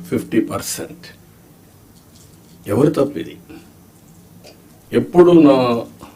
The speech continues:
పద్నాలుగు సంవత్సరాల సర్వీస్లో కానీ ఇంత విధ్వంసం, ఇంత భూ కబ్జాలు, ఇంత ట్వంటీ టూ ఏ మిస్యూజ్ చేయడం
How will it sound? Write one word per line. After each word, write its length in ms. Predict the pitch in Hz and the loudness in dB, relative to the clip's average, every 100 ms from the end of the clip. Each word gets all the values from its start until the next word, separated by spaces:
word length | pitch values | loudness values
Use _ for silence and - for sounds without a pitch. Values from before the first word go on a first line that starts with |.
| - - - - - - _ 123 | -20 -20 -20 -20 -20 -20 _ -6
పద్నాలుగు 440 | 110 131 123 117 120 | -4 -2 0 -2 -4
సంవత్సరాల 400 | 120 - 139 135 - | -4 2 2 2 -2
సర్వీస్లో 440 | 120 120 120 117 113 | -2 -2 0 0 0
కానీ 220 | 110 123 180 - - _ _ _ - _ _ _ - 123 | 0 -2 -6 -8 -20 _ _ _ -20 _ _ _ 0 0
ఇంత 180 | 135 - 104 | 4 2 2
విధ్వంసం, 640 | 101 104 127 123 - - 175 - - - - _ _ _ _ _ _ - 117 | -2 0 2 2 0 -2 -4 -14 -20 -20 -20 _ _ _ _ _ _ -4 -2
ఇంత 180 | 123 117 101 85 - - 90 | 0 -2 -2 -6 -14 -20 0
భూ 120 | 107 113 | 2 2
కబ్జాలు, 480 | 110 107 120 117 160 - - - - - _ - - _ - 107 | 0 0 0 0 -2 -6 -16 -20 -20 -20 _ -20 -20 _ -6 2
ఇంత 200 | 143 143 - | 4 4 2
ట్వంటీ 360 | 113 123 147 135 123 107 - - | 0 -2 0 0 0 -4 -10 -4
టూ 80 | 123 113 113 | 0 2 2
ఏ 20 | 120 | 0
మిస్యూజ్ 400 | 98 101 - 123 - | -4 -6 -2 -2 0
చేయడం 320 | 127 120 143 | -2 -2 -2